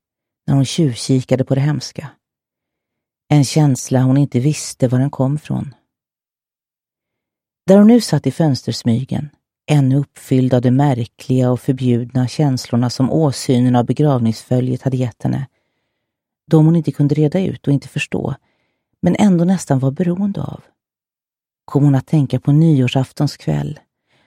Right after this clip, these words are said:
som nu låg fyra månader tillbaka i tiden. Hon hade varit förväntansfull och glad inför kvällen, då hon kände på sig att något magiskt skulle ske. Vad som skulle hända visste hon inte,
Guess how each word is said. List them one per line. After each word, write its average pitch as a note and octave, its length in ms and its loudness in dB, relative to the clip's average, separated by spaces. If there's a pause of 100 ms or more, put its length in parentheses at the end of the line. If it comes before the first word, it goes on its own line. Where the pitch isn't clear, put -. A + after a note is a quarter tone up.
(120)
som E3+ 200 2
nu F#3+ 160 6
låg D3 260 4
fyra D3 440 0
månader B2+ 680 0
tillbaka C3 500 -4
i C3+ 40 -2
tiden. C#3+ 420 -10 (1400)
Hon D3 120 4
hade C#3 160 4
varit C3 220 2
förväntansfull C#3 920 0
och C#3 80 -2
glad C3 340 0
inför C#3 200 -4
kvällen, C3 560 -4 (580)
då F3 100 0
hon F3+ 80 4
kände G3+ 260 2
på D#3 280 -2
sig D#3+ 200 -4
att D3+ 260 -4
något F3 180 -4
magiskt F3+ 840 -2
skulle A#2+ 360 -2
ske. C#3 340 -8 (1000)
Vad C3+ 260 2
som C3+ 120 -2
skulle C3+ 180 -2
hända C#3 380 0
visste D3+ 340 -4
hon D3+ 80 -2
inte, - 320 -8